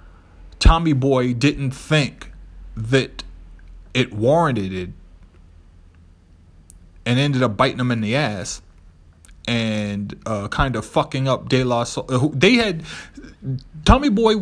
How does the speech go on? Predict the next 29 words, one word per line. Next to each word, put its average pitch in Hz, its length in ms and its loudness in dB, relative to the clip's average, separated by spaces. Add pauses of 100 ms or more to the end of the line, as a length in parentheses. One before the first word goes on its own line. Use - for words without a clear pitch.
(160)
had 147 220 2
no 147 160 2
clue 147 220 2
that 120 80 2
De 123 140 2
La 117 120 2
Soul 123 220 -2
was 113 140 -2
going 117 260 0
to 107 80 -2
become 107 880 -4
one 123 160 4
of 110 80 -4
the 107 120 -2
top - 400 2
five 107 840 0 (500)
hip - 260 -4
hop 131 280 -2
groups, 123 380 -4
maybe 120 220 -4
the, 113 260 -8 (380)
maybe 120 560 0
the 123 80 0
one 123 160 0
with 120 80 -4
the 117 80 -2
greatest 117 380 0
discog-, 127 440 -2
back, 117 220 -2